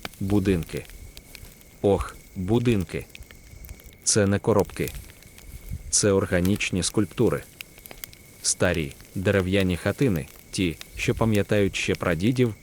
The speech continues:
не знесені. Вони — серце. Їхні стіни з темної смерики, немов намазані медом віками, теплі на око. Ти чуєш легкий скрип.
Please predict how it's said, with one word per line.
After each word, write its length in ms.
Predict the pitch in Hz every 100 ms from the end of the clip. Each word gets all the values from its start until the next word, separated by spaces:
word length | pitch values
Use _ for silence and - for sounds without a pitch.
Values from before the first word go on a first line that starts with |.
| -
не 180 | 107 117
знесені. 580 | 104 120 87 78 76 65 - - - - - - - - - -
Вони — 560 | 95 98 90 101 90 - - -
серце. 540 | - 101 85 - - - 339 359 359 339 330 - - - -
Їхні 460 | - 147 - 123 110
стіни 360 | - 123 117
з 100 | 110
темної 360 | 117 113 95 90
смерики, 480 | - 104 87 - 67 - -
немов 360 | 110 123 185 160
намазані 520 | 135 110 107 113 98
медом 360 | 101 98 92
віками, 480 | 90 92 117 117 117 - -
теплі 360 | - 107 104 95
на 180 | 95 101
око. 320 | 87 - 67 - - - - - - - - - -
Ти 160 | 98
чуєш 460 | - 101 90 85 -
легкий 420 | 87 - - 90
скрип. 320 | - - 78